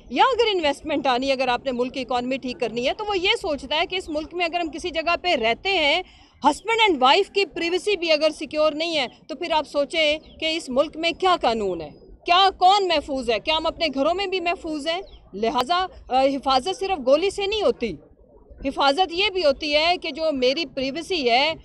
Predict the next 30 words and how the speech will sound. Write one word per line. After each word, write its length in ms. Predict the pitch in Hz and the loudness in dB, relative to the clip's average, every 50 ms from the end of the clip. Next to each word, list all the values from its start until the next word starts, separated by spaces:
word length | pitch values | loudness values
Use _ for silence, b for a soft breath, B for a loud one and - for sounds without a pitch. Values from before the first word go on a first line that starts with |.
| B B 196 214 | B B -10 -8
जो 120 | 285 294 | -4 -2
मेरे 220 | 277 285 311 330 | 0 0 2 2
मुल्क 240 | 294 269 285 330 285 | 0 0 0 -2 -2
का 200 | - 294 269 247 - | 0 -2 -2 0 0
आइन 280 | 247 262 285 311 330 320 | 0 2 2 2 0 0
और 120 | 302 277 | -2 -4
कानून 400 | 262 - 269 262 269 302 339 330 | -2 -2 -2 -2 -2 -2 -4 -4
मुझे 220 | 294 277 247 277 277 | -4 -4 -2 0 0
उसका 360 | 277 - - - 311 294 294 | -2 -2 -4 -4 -2 0 0
इस्तेहकाक 680 | 285 277 - 294 247 - - 254 254 277 311 320 311 294 | 0 -2 -4 -6 -6 -4 -2 0 2 2 2 0 -2 -4
और 100 | 277 262 | -4 -2
मेरा 260 | 254 247 240 226 - 214 | -2 -2 -2 -2 -2 0
हक 200 | 269 330 - - | 0 -2 0 0
है, 100 | 302 269 | 0 0
उसको 260 | 277 277 - - 311 277 | 0 -2 -2 -4 -2 0
मजरू 340 | 254 254 214 262 285 285 | 0 0 0 -2 -2 -2
ना 180 | 269 240 233 226 | 0 0 0 0
किया 280 | 226 240 190 180 175 165 | -2 -4 -4 -4 -4 -4
जाए। 300 | 160 170 165 156 139 - - _ b b b b b - | -4 -6 -6 -8 -10 -14 -18 _ b b b b b 0
लिहाजा 480 | 247 269 269 269 277 294 277 359 381 403 | 0 2 2 2 2 2 2 2 2 2
यहाँ 420 | 349 269 269 262 - 320 339 349 | 2 2 0 -2 0 0 -2 -2
पे 220 | - 339 339 349 | 0 -2 -2 -2
जो 220 | 294 359 359 370 370 | -2 -2 -2 -2 -2
fundamental 720 | - 339 233 220 220 285 349 381 392 381 370 359 311 254 | -4 -6 -6 -4 -2 -2 -2 0 -2 -2 -2 -4 -4 -4
rights 340 | 226 196 185 196 196 - - | -2 -2 -2 -4 -4 -8 -8
हैं 140 | 202 202 240 | -8 -6 -4
या 120 | 294 294 | -4 -2
basic 340 | 233 220 233 247 - 370 359 | 0 2 0 0 0 -4 -6
human 340 | - 320 285 254 254 247 208 | -6 -6 -6 -4 -4 -6 -4
rights 360 | 208 196 202 208 - - | -4 -4 -4 -6 -6 -10